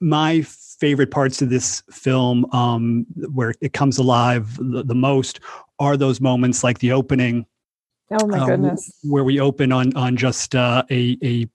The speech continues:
Speaker 1: a pool table at, uh, the Veterans Hospital, and, um, Jon Voight is there, but really the scene belongs to the, uh, real life, uh, veterans, uh, some of whom are,
Speaker 2: Mm-hmm.
Speaker 1: are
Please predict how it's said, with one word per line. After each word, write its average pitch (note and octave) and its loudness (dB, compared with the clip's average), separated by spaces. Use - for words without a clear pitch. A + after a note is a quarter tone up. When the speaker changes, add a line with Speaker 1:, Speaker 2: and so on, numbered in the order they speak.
Speaker 1:
a B2 -4
pool D3 -2
table B2+ 0
at, A#2+ -4
uh, A#2 -6
the A#2 -8
Veterans C3 2
Hospital, B2 0
and, A#2+ 0
um, A#2+ 0
Jon C#3+ 0
Voight C#3 0
is B2 -2
there, D3 0
but C3 0
really C#3 0
the B2 -2
scene B2+ 0
belongs B2 -2
to A#2+ 0
the, A#2 -2
uh, A#2 -2
real C3 0
life, A#2+ -2
uh, A#2+ -4
veterans, C#3+ 0
uh, A#2+ -6
some - -2
of G3 2
whom F3+ 0
are, F#3+ 0
Speaker 2:
Mm-hmm. G#3+ -4
Speaker 1:
are B2 -8